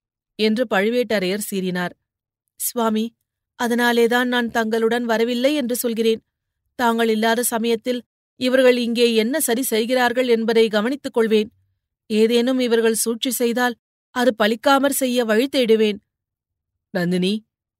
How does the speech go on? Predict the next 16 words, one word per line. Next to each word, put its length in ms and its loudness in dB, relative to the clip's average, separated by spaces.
இதிலேயெல்லாம் 680 4
நீ 120 0
எதற்காக 520 4
பிரவேசிக்க 600 0
வேண்டும்? 340 -2
கணவர் 400 2
சிரத்தை 420 -2
கொண்டுள்ள 480 2
காரியத்தில் 680 0
மனைவிக்கும் 580 -4
சிரத்தை 380 -2
இருக்க 240 -2
வேண்டாமா? 480 0
வாழ்க்கை 420 -2
துணவி 440 -4
என்று 340 -2